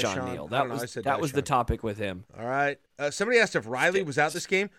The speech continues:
Speaker 1: Was this when Riley got the D U I?
Speaker 2: Oh, wow. That's another thing I don't
Speaker 1: You
Speaker 2: remember at
Speaker 1: remember
Speaker 2: all.
Speaker 1: you, you, don't you remember that? Riley got a D U I.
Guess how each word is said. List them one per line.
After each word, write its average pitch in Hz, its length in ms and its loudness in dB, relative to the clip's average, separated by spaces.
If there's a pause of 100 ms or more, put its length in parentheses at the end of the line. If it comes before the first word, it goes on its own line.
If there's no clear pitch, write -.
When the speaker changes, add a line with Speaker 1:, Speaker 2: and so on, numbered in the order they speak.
(100)
Speaker 1:
Was 139 140 -4
this 254 240 -2
when 311 200 0
Riley 175 320 2
got 190 180 2
the 170 80 -2
D 135 220 -6
U 165 140 4
I? 135 340 0 (1200)
Speaker 2:
Oh, 160 140 2
wow. 117 340 2
That's 104 220 -10
another 92 340 -6
thing 123 180 -4
I 123 60 -2
don't 135 140 2
Speaker 1:
You 113 60 -6
Speaker 2:
remember 147 320 4
at 170 60 6
Speaker 1:
remember 233 200 4
Speaker 2:
all. - 80 -20
Speaker 1:
you, 160 260 0
you, 180 160 2
don't 185 220 0
you 214 60 -2
remember 202 200 0
that? 214 220 -2
Riley 147 240 -4
got 156 180 -2
a 131 60 -10
D 120 140 -8
U 147 220 0
I. 123 300 -4